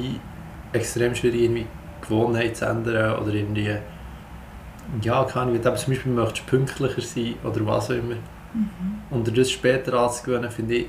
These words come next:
Speaker 1: ich zum Beispiel auch, früher bin ich eigentlich immer sehr pünktlich gewesen.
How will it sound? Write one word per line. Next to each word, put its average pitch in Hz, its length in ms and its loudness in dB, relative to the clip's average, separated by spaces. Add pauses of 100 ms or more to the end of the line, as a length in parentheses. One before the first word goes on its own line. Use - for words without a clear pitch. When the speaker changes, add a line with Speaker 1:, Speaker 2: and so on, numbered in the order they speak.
Speaker 1:
ich 147 140 2
zum 143 120 0
Beispiel 135 200 0
auch, - 180 2 (600)
früher 139 240 4
bin 120 200 0
ich 127 60 2
eigentlich 113 140 -2
immer 123 160 0
sehr 131 200 0
pünktlich - 480 -2
gewesen. - 360 -4